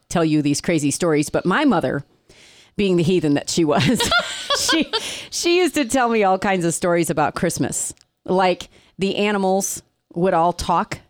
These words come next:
at midnight. They would all talk to you at midnight. If you were around them, animals talked at midnight.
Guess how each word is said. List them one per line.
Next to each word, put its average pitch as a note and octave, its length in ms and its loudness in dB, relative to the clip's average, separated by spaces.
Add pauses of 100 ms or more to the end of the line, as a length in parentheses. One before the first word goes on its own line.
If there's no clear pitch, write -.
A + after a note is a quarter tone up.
at E3+ 160 -2
midnight. F#3 500 -2 (380)
They F#3 140 2
would E3+ 100 2
all D#3 140 2
talk F3+ 300 -2
to G3+ 100 -2
you F3 140 2
at - 100 0
midnight. F#3 480 0
If - 180 -4
you F3 140 2
were D#3+ 200 2
around E3+ 260 2
them, D3+ 240 0 (340)
animals F3 360 0
talked G3 300 0
at - 80 -2
midnight. G3 440 -2